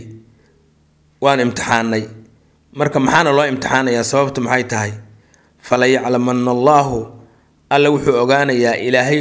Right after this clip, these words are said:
awalba wuu ogaaye, cilmi mushaahada ayaa la yidhaha, inay dadkuna arkaan. "Alladiina", kuwii, "sadaquu", runta ka sheegay iimaanka ay sheegteen.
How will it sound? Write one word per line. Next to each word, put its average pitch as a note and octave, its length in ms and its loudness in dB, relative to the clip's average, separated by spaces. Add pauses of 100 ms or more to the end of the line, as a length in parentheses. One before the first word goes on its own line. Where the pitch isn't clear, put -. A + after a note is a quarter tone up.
awalba C#3 380 2
wuu D3+ 220 4
ogaaye, C3+ 400 2 (720)
cilmi D3 320 0
mushaahada B2 600 2
ayaa A#2+ 220 0
la A2 100 -2
yidhaha, G#2 280 -2
inay C3 200 0
dadkuna D3 400 0
arkaan. A2+ 380 0 (1000)
"Alladiina", C3 500 2
kuwii, C3+ 300 0
"sadaquu", C#3 480 0 (760)
runta D3 300 -2
ka D#3 140 -4
sheegay B2+ 360 0
iimaanka C#3 400 0
ay A#2+ 100 0
sheegteen. A#2 500 -2